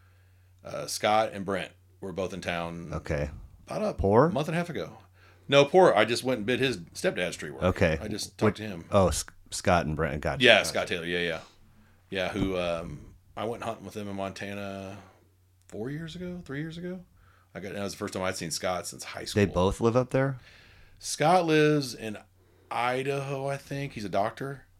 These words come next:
Speaker 2: Okay.
Speaker 1: And then Brent lives in Montana. And then they both have a farm in Chile, the country.
Speaker 2: Right.
Speaker 1: Where they both own it, are partners.
Speaker 2: Chile.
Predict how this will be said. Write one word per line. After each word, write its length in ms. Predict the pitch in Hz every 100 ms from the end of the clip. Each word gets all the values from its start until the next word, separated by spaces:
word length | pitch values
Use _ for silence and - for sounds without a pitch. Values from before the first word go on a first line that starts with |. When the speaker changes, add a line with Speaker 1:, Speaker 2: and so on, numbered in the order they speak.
| _ -
Speaker 2:
Okay. 180 | 90
Speaker 1:
And 120 | 110 98
then 360 | 117 113 110
Brent 420 | 92 110 120 127 101
lives 300 | 113 107 104
in 60 |
Montana. 840 | 104 98 - 117 107 98 92 92 - - - - - _
And 140 | - 107
then 80 | 110
they 100 | 98
both 440 | 107 113 110 - -
have 200 | 110 101
a 80 | 95
farm 340 | - 107 104
in 80 | 87
Chile, 400 | - 107 110 113
the 100 | 85
country. 440 | - 104 117 117 123
Speaker 2:
Right. 360 | 82 82 - 101
Speaker 1:
Where 320 | 104 98 98
they 100 | 92
both 240 | 98 98 -
own 200 | 101 90
it, 200 | 85 -
are 60 | -
partners. 400 | 101 90 76 -
Speaker 2:
Chile. 540 | 85 80 82 69